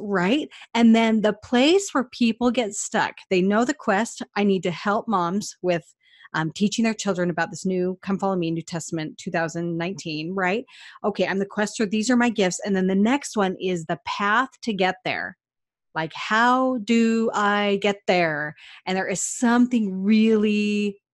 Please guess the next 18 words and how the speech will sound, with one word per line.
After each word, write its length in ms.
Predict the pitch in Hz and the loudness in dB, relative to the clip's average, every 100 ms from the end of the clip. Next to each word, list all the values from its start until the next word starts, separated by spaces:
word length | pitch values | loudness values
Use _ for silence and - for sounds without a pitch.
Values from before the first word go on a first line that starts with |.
| _ _ _ - | _ _ _ -12
just 240 | 208 226 220 | -4 -2 0
incredible. 480 | 185 - 185 180 156 | -2 0 -2 -2 -2
I'm 300 | 170 170 165 | -4 -4 -6
at, 180 | 180 180 | -8 -6
kind 180 | - 202 | 0 2
of 80 | |
at 80 | 202 | 2
a 60 | 185 | 2
loss 280 | 175 170 - | 2 2 0
for 160 | 196 | -2
words 320 | 175 175 175 | 0 0 -2
when 100 | - | -4
I'm 120 | 175 165 | -4 -4
thinking 720 | - _ 240 247 254 269 247 | -8 _ 4 4 4 2 0
about 300 | 208 196 - | 0 -2 -4
the 80 | 180 | -10
four 340 | - 190 175 | -6 -2 -2
A 240 | 165 151 | -2 -4